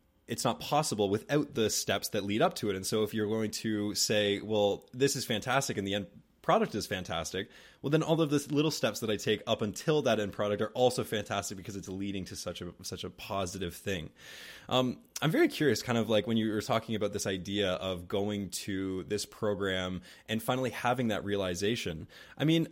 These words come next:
I, I kind of really wanna know how that looked like for you, because I think that,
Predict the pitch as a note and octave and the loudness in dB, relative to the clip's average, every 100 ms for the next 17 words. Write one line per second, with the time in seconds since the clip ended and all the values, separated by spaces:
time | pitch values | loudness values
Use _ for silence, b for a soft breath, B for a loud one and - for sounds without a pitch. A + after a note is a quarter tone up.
0 | - D#3+ - E3 - - C#4+ G3+ A#2 A2+ | -6 -10 -6 -8 -8 -6 -4 -2 0 0
1 | A2 A2 - B2+ B2+ B2+ A2 A2 A#2 - | 0 0 -2 0 2 2 2 0 -2 0
2 | F3+ D3+ C#3 B2+ - E3 F3 B2 A2 | 0 0 0 0 2 0 2 2 2